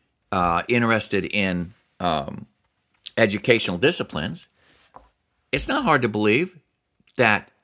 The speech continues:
Daniel would have brought the five books of Moses, the law,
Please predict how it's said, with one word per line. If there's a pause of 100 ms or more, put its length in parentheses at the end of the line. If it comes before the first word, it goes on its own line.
(160)
Daniel
would
have
brought (120)
the
five
books
of
Moses, (300)
the
law,